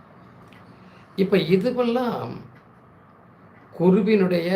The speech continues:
ஆசீர்வாதம் கிடைக்கல, குரு நம்ம ஜாதகத்துல பலகீனமா இருக்காரு, குருவை வலுப்படுத்தணும்னு நினைக்கிறவங்க எல்லாமே வியாழக்கிழமை தோறும் குழந்தைகளுக்கு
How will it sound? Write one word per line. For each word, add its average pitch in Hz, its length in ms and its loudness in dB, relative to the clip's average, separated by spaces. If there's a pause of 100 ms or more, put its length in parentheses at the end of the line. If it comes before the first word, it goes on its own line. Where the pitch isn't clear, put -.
(680)
ஆசீர்வாதம் 165 760 -2
கிடைக்கல, 131 400 -6 (960)
குரு 190 240 4
நம்ம 156 140 0 (100)
ஜாதகத்துல 151 500 -2 (120)
பலகீனமா 160 600 -2
இருக்காரு, 135 360 -4 (200)
குருவை 160 440 -2
வலுப்படுத்தணும்னு 160 760 -4
நினைக்கிறவங்க 120 460 -6 (100)
எல்லாமே - 400 -10 (1800)
வியாழக்கிழமை 165 800 0 (120)
தோறும் 117 300 -2 (1500)
குழந்தைகளுக்கு 170 920 0